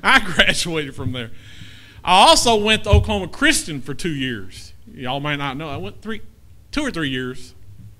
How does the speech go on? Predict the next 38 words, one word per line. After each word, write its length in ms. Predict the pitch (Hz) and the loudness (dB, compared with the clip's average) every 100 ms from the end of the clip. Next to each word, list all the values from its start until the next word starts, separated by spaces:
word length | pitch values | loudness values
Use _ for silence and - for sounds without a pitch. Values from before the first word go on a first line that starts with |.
| - - - | -16 -14 -10
Then 200 | 123 208 | -4 2
I 80 | 185 | 2
transferred 600 | - 190 185 - 190 170 | 2 -2 -2 -4 -4 -4
to 100 | 147 | -8
Freed 340 | - 240 220 | -2 0 0
because 220 | 147 127 156 | -4 -4 -2
I 100 | 160 | -2
thought 260 | 175 156 | -2 -4
they 120 | 160 | -4
were 120 | 151 151 | -4 0
better. 360 | 175 233 117 101 - - - - - - - - - 151 | 4 4 2 -6 -12 -14 -16 -16 -18 -20 -20 -20 -14 -4
And 120 | 175 | -2
in 80 | 175 | 0
some 220 | 220 208 | 0 0
senses 380 | 202 202 180 156 | -2 -4 -4 -2
they 100 | 160 | -2
were. 380 | 143 143 143 | -2 -2 -2
They 140 | 151 147 | -2 0
had 180 | 156 151 | 0 -2
not 180 | 135 | -6
slipped 400 | - - 170 - | -6 -6 -6 -4
as 160 | 135 117 | -6 -8
bad 640 | 113 139 147 117 117 127 - - - - - - | -2 0 0 -2 -6 -10 -14 -20 -20 -20 -20 -10
as 260 | 120 113 | -10 -8
Freed 320 | - 165 147 | -6 -4 -4
had 220 | 131 131 120 | -4 -6 -6
at 100 | - | -6
that 200 | 139 - | -8 -8
time. 380 | 131 120 120 120 - - - - - - - - - - - - - - - | -12 -10 -10 -14 -20 -20 -20 -20 -20 -20 -20 -20 -20 -20 -20 -20 -20 -20 -20
But, 380 | 135 160 160 - | -2 2 2 0
um, 540 | 175 160 147 131 117 113 - - - | -2 0 -2 -4 -8 -12 -14 -16 -12
the 80 | 147 | -4
Bible 320 | 143 170 208 | 4 6 4
department 460 | 139 139 156 139 135 | -2 -4 -4 -4 -4
had 100 | 151 | -4
its 120 | 151 | -4
problems 380 | - 147 135 120 | -4 -4 -4 -6
then. 320 | 143 143 - | -8 -8 -10